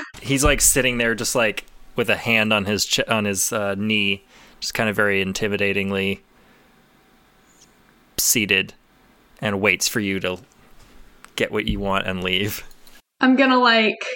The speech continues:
Speaker 1: pretend I didn't find what I was looking for in the, um, blood samples and start opening all the medical cabinets and just furiously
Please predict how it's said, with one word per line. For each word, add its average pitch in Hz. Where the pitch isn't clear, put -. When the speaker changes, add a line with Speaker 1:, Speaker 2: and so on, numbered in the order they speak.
Speaker 1:
pretend 302
I 277
didn't 262
find 247
what 233
I 220
was 220
looking 269
for 262
in 240
the, 196
um, 165
blood 220
samples 330
and 233
start 233
opening 277
all 233
the 233
medical 208
cabinets 175
and 196
just 196
furiously 294